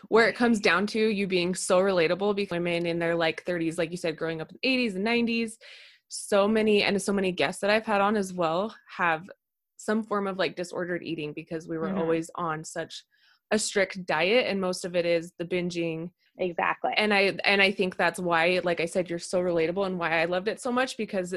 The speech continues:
Speaker 1: that's something that I've, and it's a mind shift too, that you completely have to get out of this mind fuck that you've grown up with for so long.
Speaker 2: One hundred percent.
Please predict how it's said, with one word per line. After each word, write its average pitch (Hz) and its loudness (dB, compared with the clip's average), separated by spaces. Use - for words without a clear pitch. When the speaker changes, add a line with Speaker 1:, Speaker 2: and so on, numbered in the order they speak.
Speaker 1:
that's 170 0
something 180 -6
that 180 0
I've, 170 -2
and 208 0
it's 175 -2
a 175 0
mind 175 0
shift - -8
too, 214 -4
that 175 -4
you 170 -8
completely 180 -6
have 170 -10
to 175 -12
get 165 -8
out 165 -4
of 156 -10
this 160 -14
mind 160 -10
fuck 202 -6
that 240 -6
you've 226 -6
grown 240 0
up 240 -2
with 247 -4
for 240 -4
so 185 -6
long. 202 2
Speaker 2:
One 170 0
hundred 170 0
percent. 165 0